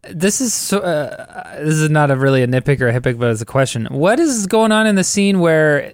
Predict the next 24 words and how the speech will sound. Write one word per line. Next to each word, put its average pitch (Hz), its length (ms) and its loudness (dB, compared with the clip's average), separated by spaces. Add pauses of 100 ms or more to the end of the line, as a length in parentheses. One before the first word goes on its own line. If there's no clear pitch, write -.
(140)
Abe 185 300 2
is 175 120 0
alone 156 360 2
in 151 80 0
the 139 80 0
box 113 840 -2
and 143 160 0
he 147 160 2
walks 139 680 0
over 151 240 0
to 147 60 0
the 135 140 2
other 139 180 2
side 120 600 -2
and 127 200 -4
Aaron 131 380 -2
isn't 160 320 0
there, 101 420 -4 (440)
and 131 120 -2
then 143 120 0
he 156 100 0
walks 143 320 0
back 135 300 0
over 135 500 2